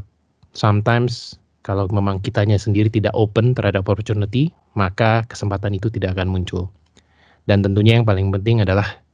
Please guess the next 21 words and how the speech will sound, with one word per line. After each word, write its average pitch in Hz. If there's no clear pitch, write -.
her 110
guiding 101
principles, 104
di 107
mana 98
satu, 101
pastikan 117
kita 107
selalu 98
memiliki 98
peran 107
sebagai 95
kontributor, 104
bagaimana 98
kita 101
bisa 101
membil-, 95
me-, 98
membawa 101
value 107
terhadap 95